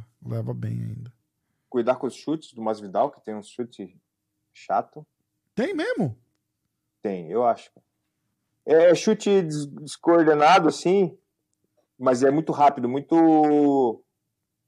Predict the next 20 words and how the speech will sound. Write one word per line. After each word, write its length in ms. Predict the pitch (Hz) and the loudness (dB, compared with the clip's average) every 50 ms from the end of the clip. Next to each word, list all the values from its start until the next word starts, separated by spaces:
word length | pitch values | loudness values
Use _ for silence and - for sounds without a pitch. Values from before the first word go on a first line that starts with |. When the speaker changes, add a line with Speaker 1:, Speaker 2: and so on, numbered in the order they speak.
| _ _ _ _ _ _ _ _ _ - | _ _ _ _ _ _ _ _ _ -14
Speaker 2:
muito 260 | 110 117 135 147 147 | -10 -10 -8 -4 -2
na 80 | 147 143 | 0 2
maldade. 720 | 143 143 139 135 131 135 131 135 127 117 98 98 90 - _ _ _ _ _ _ _ _ _ _ | 4 4 4 4 4 4 6 4 4 2 -2 -10 -12 -14 _ _ _ _ _ _ _ _ _ _
Speaker 1:
Ah, 360 | - 147 151 156 151 147 143 135 | -6 -4 -2 -2 -2 -2 -4 -2
Speaker 2:
Só 140 | 131 139 135 | 0 -2 -2
que 120 | 127 - | -2 -2
Speaker 1:
ah. 420 | 131 123 131 139 139 135 131 131 123 - - | -6 -6 -4 -6 -6 -6 -8 -10 -12 -14 -8
Speaker 2:
médio, 420 | 123 131 151 175 175 147 117 120 | -2 2 4 6 6 4 4 0
assim, 220 | 113 - - 135 131 | -2 -2 -2 -4 -2
né? 140 | 123 120 120 | -2 -4 -4
Chute 480 | - - 131 - - - 143 139 139 | -4 -8 -10 -6 -2 0 0 2 0
médio. 500 | 135 139 139 139 127 107 95 101 90 - _ _ _ _ | 0 2 2 2 2 0 -4 -10 -12 -14 _ _ _ _
Speaker 1:
Sim, 160 | _ - 175 170 | _ -6 -4 -2
Speaker 2:
Não 140 | 117 135 143 | -2 -2 -2
na 120 | 139 165 | -4 -4
Speaker 1:
sim. 60 | 160 | -4
Speaker 2:
coxa 320 | 147 120 131 127 127 - 127 | -2 -2 -2 -2 -2 -6 -10
nem 120 | 123 123 | -6 -4
cabeça, 420 | 127 123 127 127 117 113 _ - 98 | -4 -2 0 -2 -2 -4 _ -12 -18
mas, 280 | 98 95 92 _ _ | -18 -18 -20 _ _